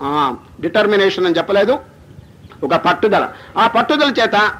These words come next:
లౌకికమైన కార్యాలు కొందరు సాధిస్తున్నారండి పట్టుదల చేత. ఇప్పుడు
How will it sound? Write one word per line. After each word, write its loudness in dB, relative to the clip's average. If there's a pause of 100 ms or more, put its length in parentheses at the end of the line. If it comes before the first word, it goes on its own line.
(240)
లౌకికమైన 0
కార్యాలు 2
కొందరు -2
సాధిస్తున్నారండి -2 (260)
పట్టుదల -2
చేత. -2
ఇప్పుడు -6